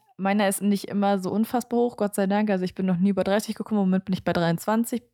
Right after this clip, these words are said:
Büchern, die ich hier zu Hause habe, die ungelesen sind. Davon sind eben auch manche Fortsetzungen, manche sind Reihenanfänge. Da geht's dann ja auch schon weiter. Ich habe dann halt Reihenanfänge dabei. Das heißt, ein <laughs> Buch auf dem Sub ist quasi vier Bücher eigentlich, weil ich will ja dann noch die Reihe weiterlesen.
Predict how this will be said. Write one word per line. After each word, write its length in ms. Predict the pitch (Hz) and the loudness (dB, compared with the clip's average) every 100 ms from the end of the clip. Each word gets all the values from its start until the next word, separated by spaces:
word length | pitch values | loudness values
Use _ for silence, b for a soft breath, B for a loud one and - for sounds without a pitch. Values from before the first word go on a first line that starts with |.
| _ _ | _ _
Büchern, 360 | 233 226 233 196 | -4 0 0 0
die 80 | |
ich 80 | 202 | 0
hier 120 | 214 | -2
zu 140 | 202 202 | 0 0
Hause 160 | 202 | 2
habe, 100 | 196 | 0
die 80 | - | -2
ungelesen 480 | 214 247 247 240 240 | -2 0 0 2 0
sind. 240 | 240 240 - B B B B | 0 -2 -2 B B B B
Davon 320 | - 196 196 190 | -6 -2 0 2
sind 200 | 190 185 | 0 2
eben 460 | 185 185 180 180 _ _ _ _ _ _ - | 2 2 0 -2 _ _ _ _ _ _ -8
auch 240 | - 185 - | -2 -2 0
manche 240 | 185 180 | 0 0
Fortsetzungen, 1000 | 185 240 240 233 208 - 202 196 196 196 | -2 0 0 0 -2 0 0 2 2 2
manche 260 | 190 180 185 | 0 0 -2
sind 220 | 185 190 | -2 0
Reihenanfänge. 720 | 190 196 185 185 185 180 185 B B - | 0 2 0 0 0 0 -2 B B -4
Da 80 | 185 | -2
geht's 160 | 190 | 0
dann 120 | 202 185 | 0 0
ja 80 | |
auch 60 | 170 | 0
schon 160 | - 175 | -2 0
weiter. 300 | 220 240 202 | 0 0 -2
Ich 100 | 185 | -2
habe 80 | 185 | -2
dann 100 | 180 | 0
halt 160 | 170 185 | -2 0
Reihenanfänge 440 | 202 214 214 208 | 0 0 0 0
dabei. 280 | 202 196 196 | 0 0 -2
Das 160 | 185 | 0
heißt, 240 | - 180 - B B B B - | -2 -2 -4 B B B B -8
ein 180 | 208 226 | 0 0
<laughs> 60 | |
Buch 280 | 214 - - | 2 0 0
auf 120 | 233 | 0
dem 120 | - 196 | 0 0
Sub 240 | 226 226 | 0 -2
ist 160 | 208 - | -6 -2
quasi 500 | 196 185 185 185 - | 0 0 0 -2 -4
vier 260 | - 247 247 | -6 -4 -2
Bücher 360 | 254 254 262 | 0 0 0
eigentlich, 460 | 240 240 240 247 240 | 0 0 0 -2 0
weil 100 | 185 | -2
ich 80 | 180 | 0
will 80 | 190 | 0
ja 40 | |
dann 120 | 180 | 0
noch 80 | 175 | -2
die 100 | 185 | -2
Reihe 260 | 185 233 226 | 0 0 2
weiterlesen. 640 | 226 233 214 214 214 220 | 0 0 0 0 0 -2